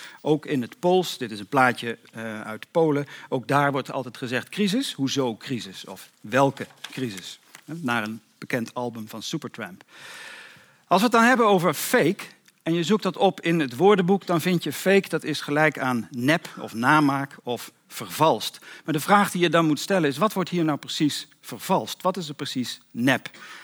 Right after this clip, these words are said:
En je zou als uitgangspunt kunnen hanteren dat je iets alleen maar nep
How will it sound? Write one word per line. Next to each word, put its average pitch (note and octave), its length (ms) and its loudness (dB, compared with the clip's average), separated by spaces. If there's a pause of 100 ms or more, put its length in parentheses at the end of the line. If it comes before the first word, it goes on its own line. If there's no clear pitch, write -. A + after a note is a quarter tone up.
En E3+ 100 -2
je G3 100 4
zou E3+ 180 6
als D#3 140 2
uitgangspunt F3+ 680 0
kunnen D3+ 240 0
hanteren D3 500 0
dat C#3+ 160 -2
je - 60 -4
iets C#3+ 200 -4
alleen C3 180 0
maar A#2+ 120 -2
nep D#3+ 320 0